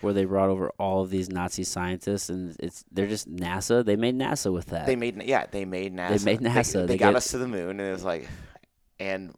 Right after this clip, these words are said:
Speaker 2: whatever else they did with it, too.
Speaker 1: Whatever
Speaker 2: Like,
Speaker 1: else, yeah.
Speaker 2: yeah.
Speaker 1: It's fucking crazy.
Speaker 2: It's fucking, it's like, it's like Russia and the United States basically did,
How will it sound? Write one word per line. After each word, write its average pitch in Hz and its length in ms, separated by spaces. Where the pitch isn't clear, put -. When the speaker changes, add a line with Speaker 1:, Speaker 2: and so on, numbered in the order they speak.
Speaker 2:
whatever 95 340
else 80 260
they 85 120
did 80 180
with 76 180
it, 73 120
too. 107 100
Speaker 1:
Whatever 101 300
Speaker 2:
Like, 92 100
Speaker 1:
else, 87 240
yeah. 82 280
Speaker 2:
yeah. 85 300
Speaker 1:
It's - 100
fucking 170 300
crazy. 190 360
Speaker 2:
It's 82 120
fucking, 113 280
it's 104 220
like, 107 260
it's 104 140
like 98 140
Russia 90 260
and 95 100
the 90 60
United 85 260
States 87 240
basically 82 520
did, 85 340